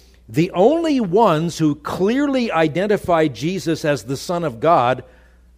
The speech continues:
are the demons. Now, Mark said he wrote his Gospel so you would know that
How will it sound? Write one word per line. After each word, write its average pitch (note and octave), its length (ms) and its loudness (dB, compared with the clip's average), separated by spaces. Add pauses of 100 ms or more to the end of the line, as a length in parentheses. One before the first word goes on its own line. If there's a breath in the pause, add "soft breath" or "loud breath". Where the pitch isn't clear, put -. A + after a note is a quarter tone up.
(200)
are C#3 100 0
the A#2+ 100 -4
demons. B2+ 800 -8 (760)
Now, D3+ 120 0
Mark G3 240 6
said C4 220 6
he G#3 80 2
wrote F3+ 220 6
his D3 120 -2
Gospel F3+ 380 -2
so E3 160 -2
you E3+ 280 2
would C4+ 160 6
know B2 340 0
that A#2+ 260 -6